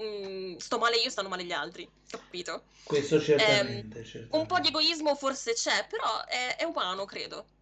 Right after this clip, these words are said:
Speaker 1: Eh, nel senso che tutti per natura siamo un po' egoisti, secondo me, nel senso che è, è importante, cioè è una questione di sopravvivenza. Ehm,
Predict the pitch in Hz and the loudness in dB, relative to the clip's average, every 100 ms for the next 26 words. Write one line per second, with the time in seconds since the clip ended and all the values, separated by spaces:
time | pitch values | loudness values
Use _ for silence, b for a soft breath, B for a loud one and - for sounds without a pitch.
0 | - 233 220 233 262 311 302 311 294 269 | -2 2 2 0 -2 -2 -4 -4 -2 -2
1 | - - - - - 311 - 202 208 190 | -2 -6 -20 -20 -14 -12 -10 0 0 2
2 | 208 202 190 190 185 196 190 185 185 170 | -4 -4 -8 -10 -12 -10 -8 -8 -8 -10
3 | - 190 - 196 190 190 180 175 208 233 | -12 -10 -6 -4 -2 -2 -2 -2 -4 -4
4 | 226 226 233 226 220 - - - - - | -4 -4 0 2 4 2 2 0 0 0
5 | 320 302 330 - 392 247 302 - 233 233 | 2 2 -2 4 4 4 0 0 2 2
6 | 311 277 - 294 294 294 294 285 277 294 | 2 0 2 2 2 -4 -6 -8 -8 -8
7 | 285 262 240 302 196 214 - - - B | -4 -4 -2 -2 -2 -4 -4 -6 -6 B
8 | B B - - 269 220 220 - | B B -14 -8 -6 -8 -12 -16